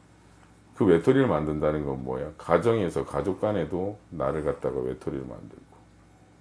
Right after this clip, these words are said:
형제들 시간들하고 단절하게 되고, 부모 자식 간에도 단절이 되고, 직장에 나가서 일은 하고 있지만 일은 잘 안 풀리고 있고, 정말 어딘가 친구들한테라도 내 속을 갖다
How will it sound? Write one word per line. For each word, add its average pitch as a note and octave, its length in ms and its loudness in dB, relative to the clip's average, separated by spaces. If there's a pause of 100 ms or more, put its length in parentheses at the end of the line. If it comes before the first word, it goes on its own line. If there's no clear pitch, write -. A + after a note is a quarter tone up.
(380)
형제들 A2 560 4 (320)
시간들하고 D2+ 720 0
단절하게 D#2 640 -2
되고, C2+ 320 -10 (440)
부모 A2 420 4
자식 D#2+ 260 0
간에도 C2+ 280 -4
단절이 D2+ 540 -4
되고, C2+ 380 -12 (600)
직장에 B2 420 4
나가서 F2+ 300 4
일은 E2+ 300 0
하고 E2 180 2
있지만 D2+ 240 -2
일은 D#2 240 -2
잘 D2+ 160 -6
안 A#1+ 220 -6
풀리고 C#2+ 340 -8
있고, - 340 -14 (680)
정말 C3 440 6
어딘가 G2+ 440 6
친구들한테라도 F2+ 880 0
내 D2+ 220 0
속을 E2+ 300 -4
갖다 D#2 300 -2